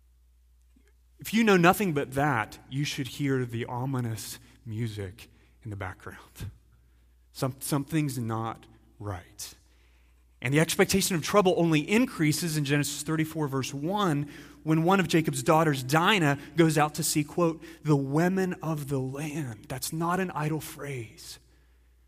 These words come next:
They were the women Abraham told his servant in Genesis twenty-four to not go to, to choose a son for his, a wife for his son Isaac. They were the women that Esau married who made life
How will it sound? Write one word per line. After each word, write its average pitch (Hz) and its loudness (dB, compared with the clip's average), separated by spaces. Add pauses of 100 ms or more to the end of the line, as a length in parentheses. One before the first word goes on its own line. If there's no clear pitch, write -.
(1300)
They 143 0
were 190 6
the 185 4
women 180 6
Abraham 175 4
told 160 -2
his 147 -2
servant 165 0
in 139 -6
Genesis 143 -4
twenty-four 143 -4 (220)
to 170 -2
not 156 0
go 123 0
to, 98 -10 (720)
to 127 -8
choose 165 -2
a 147 0
son 135 -2
for 131 -6
his, 127 -4 (100)
a 135 -2
wife 147 6
for 143 -2
his 127 -4
son 120 -6
Isaac. 139 -12 (1300)
They 156 2
were 180 4
the 175 6
women 165 4
that 151 2
Esau 165 0
married 147 4
who 147 0
made 151 2
life 143 2